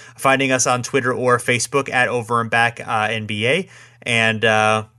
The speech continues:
if you enjoy what we're doing, you can leave us a review on iTunes or Stitcher, wherever you listen to your podcast. We're pretty much on every platform. And you can find us at, um, at the Step Back at, uh, Fansided, and it's a great, great site with a lot of good basketball coverage. We're, you know, kinda winding down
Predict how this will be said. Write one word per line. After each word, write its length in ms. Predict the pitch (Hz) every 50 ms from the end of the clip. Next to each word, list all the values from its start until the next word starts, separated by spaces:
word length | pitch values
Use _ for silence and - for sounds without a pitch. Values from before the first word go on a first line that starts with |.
| _
if 220 | - 123 113 - 123
you 240 | 120 120 117 117
enjoy 400 | 117 127 123 113 131 135 127 127
what 220 | 127 123 131 123 117
we're 180 | 131 131 127
doing, 400 | 123 120 131 135 143 160 170 170
you 100 | 147 123
can 200 | 113 - 127 120
leave 160 | 120 123 120 117
us 120 | 120 -
a 60 | 127
review 460 | 123 113 107 113 117 117 120 120 120
on 380 | 113 110 113 110 107 107 107 107
iTunes 800 | 107 - 113 113 113 107 - - 120 117 117 117 120 120 - 98
or 340 | 110 104 104 101 101 101
Stitcher, 460 | 101 - - - 120 117 - 143 127 123
wherever 280 | 110 117 110 107 110
you 40 | 107
listen 280 | 107 110 - - 117 101
to 140 | - - 113
your 100 | 107 107
podcast. 460 | - 117 117 120 - - 151 - -
We're 60 | 113
pretty 120 | 110 113 113
much 160 | 110 104 -
on 80 | 107
every 160 | 104 95 104 98
platform. 580 | - - 107 104 110 - - 123 135 143 143 - - - - - - -
And 120 | - 135 135
you 60 | 135
can 140 | 123 151 139
find 260 | 131 147 139 139 139
us 180 | 139 127 - -
at, 440 | 131 131 131 127 127 127 123 -
um, 500 | - - 131 123 117 117 117 113 113 110 113 - _ _ _ - -
at 140 | - 135 131
the 80 | - 123
Step 220 | - 170 160 -
Back 280 | 165 156 151 151 - 127
at, 300 | 131 120 120 117 - -
uh, 140 | 120 117
Fansided, 680 | 104 - 131 127 131 131 120 139 139 123 139 156 - -
and 380 | 113 117 107 104 101 101 101 98
it's 320 | 104 101 101 - - -
a 300 | 113 104 101 98 98 98 - _
great, 280 | - 127 123 117 -
great 220 | - 151 151 151 -
site 220 | - 160 165 147
with 100 | 156 139
a 60 | 135
lot 260 | 131 127 127 127 127
of 80 | 127 120
good 160 | 120 123 113
basketball 560 | 117 117 113 - - - 131 123 123 123 127
coverage. 500 | 123 - 135 127 117 123 127 131 123 120
We're, 180 | 113 117 110 107
you 100 | 110 113
know, 80 | 107 107
kinda 180 | - 120 110
winding 400 | 107 110 113 120 120 117 113 110
down 420 | 104 117 117 117 117 117 113 113